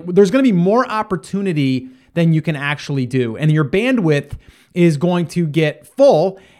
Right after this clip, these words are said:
and then it's gonna feel like a job. And we don't want that, all right? I mean, I'm turning things down. I'm saying no more and more every single day because I don't want my life to be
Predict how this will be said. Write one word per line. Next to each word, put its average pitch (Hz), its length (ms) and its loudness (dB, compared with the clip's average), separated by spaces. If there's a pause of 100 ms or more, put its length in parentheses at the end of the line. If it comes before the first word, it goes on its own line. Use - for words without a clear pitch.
(120)
and 170 300 2
then 202 140 -2
it's 196 100 -6
gonna 170 160 -4
feel 151 520 -2
like 139 200 -4
a 135 60 -2
job. 113 360 -4
And 131 80 -6
we 160 120 2
don't 190 260 0
want 147 320 -2
that, 92 240 -16 (140)
all 135 60 -8
right? 143 220 -4
I 165 120 -2
mean, 160 120 -2
I'm 190 140 -4
turning 196 320 -6
things 170 320 -6
down. 151 140 -6
I'm 185 100 -4
saying 185 380 -2
no 156 440 2 (400)
more 175 440 6
and 151 160 2
more 156 380 2
every 143 420 -4
single 143 360 -4
day 202 360 0
because 151 540 0 (380)
I 170 120 0
don't 185 240 2
want 175 180 -6
my 156 140 -4
life 151 280 -4
to 147 100 -6
be 131 440 -2